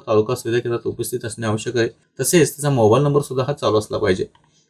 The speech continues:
आता तालुका सुविधा केंद्रामध्ये गेल्यानंतर तुम्हाला सर्वात पहिल्यांदा तुमची सर्व कागदपत्रे बरोबर आहेत की नाहीत हे त्या ठिकाणी असलेल्या अधिकाऱ्याकडून चेक करून घ्यायचं आहे आणि त्यानंतर तुम्हाला एक टोकन नंबर दिला जाईल.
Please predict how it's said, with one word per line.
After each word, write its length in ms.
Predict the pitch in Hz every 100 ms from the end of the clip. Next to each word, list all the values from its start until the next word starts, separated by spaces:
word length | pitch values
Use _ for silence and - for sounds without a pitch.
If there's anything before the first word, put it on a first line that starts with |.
| _ _ _ _ -
आता 140 | 139 170
तालुका 400 | 151 135 151 175
सुविधा 260 | 151 147
केंद्रामध्ये 500 | 156 147 143 143 147
गेल्यानंतर 560 | 135 120 131 120 139 110
तुम्हाला 300 | 110 113 123
सर्वात 320 | - 113 123
पहिल्यांदा 480 | - 123 113 123 98 - _ _ _ _ -
तुमची 180 | 147 180
सर्व 260 | 175 185
कागदपत्रे 420 | 190 170 170 170
बरोबर 340 | 170 135 139 147
आहेत 220 | 110 123 -
की 60 |
नाहीत 220 | 135 104 107
हे 60 | 131
त्या 120 | 123
ठिकाणी 280 | 113 117 127
असलेल्या 260 | - 123 -
अधिकाऱ्याकडून 540 | 107 131 120 117 117
चेक 260 | - 107 107
करून 180 | 107
घ्यायचं 240 | 101 92 107
आहे 80 | - _ _ _ -
आणि 140 | 101 -
त्यानंतर 360 | 113 156 139 127
तुम्हाला 380 | 110 127 120 -
एक 120 | - -
टोकन 220 | 104 117
नंबर 220 | 107 101
दिला 220 | - 113 95
जाईल. 160 | 90